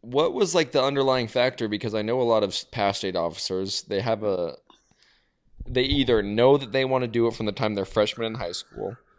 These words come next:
or there's a revelation that hits them at some point. What was it for you?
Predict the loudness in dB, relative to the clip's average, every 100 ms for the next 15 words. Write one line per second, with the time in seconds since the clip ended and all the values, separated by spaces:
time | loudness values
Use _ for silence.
0 | _ _ 4 8 8 6 2 -6 _ _
1 | -20 2 4 4 0 -6 -10 -4 2 4
2 | 4 2 2 0 -2 -6 -6 -6 -8 -8
3 | -12 -12 -18 _ _ _ _ _ _ _
4 | _ -8 -6 -2 -2 -2 -4 -8 0 4
5 | 6 4 0 -8 -8 -8 -6